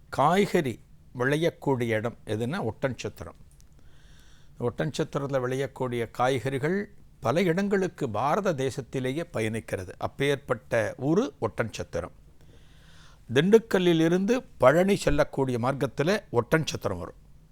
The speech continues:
அந்த ஒட்டன்சத்திரத்திலேருந்து பழனிக்கு போகக்கூடிய பிரதான சாலையிலேயே ஒரு ரெண்டு, மூணு கிலோமீட்டர் தொலைவுல குழந்தை வேலப்பர் ஆலயம். கையில வேலை வச்சுண்டு ஒரு குழந்தை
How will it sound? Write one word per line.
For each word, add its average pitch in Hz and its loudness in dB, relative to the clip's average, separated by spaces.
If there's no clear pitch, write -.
அந்த 151 0
ஒட்டன்சத்திரத்திலேருந்து 175 4
பழனிக்கு 196 4
போகக்கூடிய 143 2
பிரதான 190 6
சாலையிலேயே 143 4
ஒரு 147 0
ரெண்டு, 190 4
மூணு 151 0
கிலோமீட்டர் 170 -2
தொலைவுல 127 -2
குழந்தை 170 0
வேலப்பர் 113 -4
ஆலயம். 90 -8
கையில 185 -2
வேலை 170 -2
வச்சுண்டு 120 -4
ஒரு 135 -2
குழந்தை 226 4